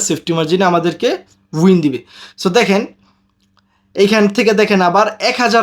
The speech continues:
রাউন্ড নাম্বার থেকে আমাদের সেলার অ্যাক্টিভ হয়েছে। So that's why এই জায়গার মধ্যে নিছি। So এম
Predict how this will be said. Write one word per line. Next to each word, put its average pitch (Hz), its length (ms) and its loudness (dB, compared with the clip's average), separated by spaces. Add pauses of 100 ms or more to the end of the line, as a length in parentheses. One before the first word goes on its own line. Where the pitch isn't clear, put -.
রাউন্ড 180 240 2
নাম্বার 196 280 0
থেকে 208 140 -2 (100)
আমাদের 196 280 -2 (200)
সেলার 165 380 0 (160)
অ্যাক্টিভ 156 340 -6
হয়েছে। 135 180 -6 (100)
So 170 40 -8 (120)
that's 170 280 -2
why 226 100 4 (100)
এই 160 100 4
জায়গার 185 280 2
মধ্যে 170 260 2
নিছি। 135 180 -6 (100)
So 165 60 -6 (140)
এম 202 80 4